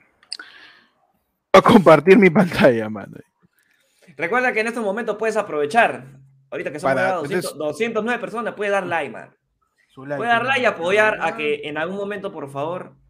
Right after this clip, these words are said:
Speaker 2: ya nos toque, mano.
Speaker 1: Ya nos toque de una vez, ya. Si no es así, ya como, ya.
Speaker 2: Si no es así, ¿cómo, mano?
Speaker 1: Si no es así, ¿cómo? A ver,
Speaker 2: Por favor.
Speaker 1: tenemos, eh, imágenes de Jimmy. Te sale con peluchín siempre, ¿ah?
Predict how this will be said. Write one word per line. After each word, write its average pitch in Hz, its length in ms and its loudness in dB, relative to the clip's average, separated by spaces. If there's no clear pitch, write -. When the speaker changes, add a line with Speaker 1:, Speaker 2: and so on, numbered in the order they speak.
Speaker 2:
ya 160 100 -6
nos 156 120 -8
toque, 123 260 -8
mano. 131 220 -20
Speaker 1:
Ya 262 200 -2
nos 254 160 -2
toque 226 240 2
de 202 60 6
una 202 160 2
vez, 175 220 0
ya. 156 160 4
Si 202 160 4
no 269 60 8
es 247 80 6
así, 254 220 6
ya 262 180 6
como, 392 300 4
ya. 381 200 -4
Speaker 2:
Si 143 80 -14
no 175 60 -10
es 190 80 -10
así, 185 220 -8
¿cómo, 135 300 -10
mano? 101 320 -20
Speaker 1:
Si 165 100 -16
no 190 80 -8
es 196 100 -8
así, 190 240 -6
¿cómo? 143 520 -14
A 139 100 -4
ver, 185 200 -2
Speaker 2:
Por - 120 -8
favor. 165 100 -8
Speaker 1:
tenemos, 196 580 -10
eh, 143 340 -8
imágenes 180 460 -8
de 160 80 -10
Jimmy. 214 340 -10
Te 220 120 -14
sale 285 260 -10
con 180 160 -8
peluchín 165 480 -10
siempre, 139 460 -14
¿ah? 165 240 -12